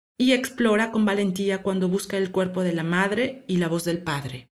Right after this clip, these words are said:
Magaña, dos mil dos, página ochenta y seis. Ella describe esto. El brazo de Eric, un bebé de un mes, está sobre su pecho con los dedos apretados cerca de su hombro. Sus piernas ligeramente flexionadas permanecen quietas.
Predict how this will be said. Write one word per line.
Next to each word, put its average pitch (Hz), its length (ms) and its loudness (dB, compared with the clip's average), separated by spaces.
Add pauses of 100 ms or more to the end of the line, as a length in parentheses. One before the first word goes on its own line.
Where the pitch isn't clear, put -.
(180)
Magaña, 180 480 2
dos 185 200 -2
mil 175 140 0
dos, 185 220 -2
página 170 460 -4
ochenta 151 400 -8
y 147 80 -10
seis. - 480 -12 (520)
Ella 202 240 2
describe 160 520 -2
esto. - 280 -10 (680)
El 214 160 2
brazo 311 340 2
de 196 300 4
Eric, - 420 -2
un 214 160 4
bebé 202 220 4
de 190 160 2
un 190 160 2
mes, 180 380 -2 (400)
está 220 260 0
sobre 262 260 0
su 190 220 -4
pecho 185 580 -2
con 202 140 2
los 196 160 0
dedos 247 300 2
apretados 185 540 -2
cerca 180 340 -2
de 165 120 -6
su - 180 -8
hombro. 139 440 -10 (180)
Sus 185 240 -6
piernas 226 420 2
ligeramente 190 600 0
flexionadas 180 720 0
permanecen 156 600 -4
quietas. - 680 -10